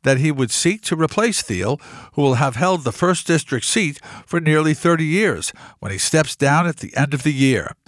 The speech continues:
Schivoni is a resident of North Haven, Rich Schaefer, the chairman of the Suffolk County Democratic Committee, said that the party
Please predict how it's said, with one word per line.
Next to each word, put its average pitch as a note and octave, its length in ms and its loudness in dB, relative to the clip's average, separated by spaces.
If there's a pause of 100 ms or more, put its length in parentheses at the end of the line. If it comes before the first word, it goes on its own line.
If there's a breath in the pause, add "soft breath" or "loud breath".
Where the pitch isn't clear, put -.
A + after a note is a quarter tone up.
(320 loud breath)
Schivoni F3+ 540 2
is B2+ 160 0
a A#2 60 0
resident D3 520 -2
of G2+ 180 -4
North C#3+ 320 2
Haven, C#3 440 -2 (480 loud breath)
Rich D#3 340 2
Schaefer, G3 560 -2 (280 loud breath)
the A#2 120 -4
chairman E3+ 500 2
of A#2+ 160 0
the E2+ 100 -6
Suffolk E3 360 0
County D3 280 2
Democratic D3 640 0
Committee, A2 460 -4 (340 loud breath)
said D#3+ 260 2
that D3+ 180 2
the C3 80 -4
party E3 440 2